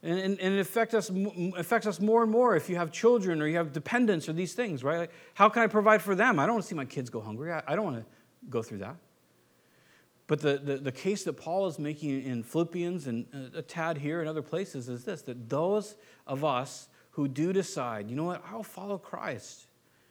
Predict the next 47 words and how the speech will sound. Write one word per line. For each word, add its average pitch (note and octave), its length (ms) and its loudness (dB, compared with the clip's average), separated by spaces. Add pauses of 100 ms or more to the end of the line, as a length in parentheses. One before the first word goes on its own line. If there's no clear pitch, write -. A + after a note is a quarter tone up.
(300)
And D#3 120 2
there F#3 60 4
may G#3 160 4
be, G#3+ 160 2
be G3+ 100 0
times G3 440 0
that C#3 100 -6
I C#3+ 80 -6
have F#3 160 -4
to F3 100 -4
make E3+ 220 -2
decisions E3+ 540 -4
that C#3 140 -6
cost - 520 -4
me F#2 340 -8 (880)
to C#3 100 -4
follow C3 380 -4
Christ. - 600 -12 (840)
But A#2 80 -2
Paul F#3 240 -2
is F3+ 80 -2
saying D3 280 0
that A#2 180 -4 (340)
there's C#3 260 0
that B2+ 240 -2
strength, E3 680 -4
that A#2+ 140 -8
supernatural G3 760 -6
strength F3 420 -6
and D3 140 -6
power A2+ 480 -8 (500)
that A#2 100 -6
comes F3+ 340 -4
through F3+ 100 -6
the D3 80 0
Holy E3+ 320 -2
Spirit C3 340 -2
that C3 60 -8
God's B2+ 240 -4
given B2 220 0
us G#2 100 -8
to D3+ 100 -10
be D3 80 0
able G3+ 120 2
to G3 80 2
go D#3 180 0
without F#3 460 -2